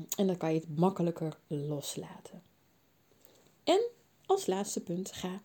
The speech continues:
schrijven. Want schrijven kan een manier zijn om op jezelf te reflecteren. Of het kan een manier zijn om in contact te komen met je intuïtie bijvoorbeeld.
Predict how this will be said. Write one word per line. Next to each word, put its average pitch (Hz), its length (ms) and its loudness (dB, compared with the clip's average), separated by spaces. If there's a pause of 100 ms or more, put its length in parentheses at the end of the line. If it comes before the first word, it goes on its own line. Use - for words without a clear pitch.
schrijven. 330 840 2
Want 240 160 -2
schrijven 320 520 0
kan 214 140 4
een 208 100 4
manier 202 320 8
zijn 190 300 -2
om 220 240 0
op 262 200 -2
jezelf 302 340 0
te - 80 -4
reflecteren. 156 760 -4
Of 262 140 2
het 220 160 -6
kan 202 160 -6
een 196 80 2
manier 185 280 2
zijn 180 280 -2
om 185 220 -4
in 196 140 -2
contact 214 380 -6
te 240 100 -4
komen 240 300 -2
met 240 180 -4
je - 80 -8
intuïtie 254 560 0
bijvoorbeeld. - 680 -10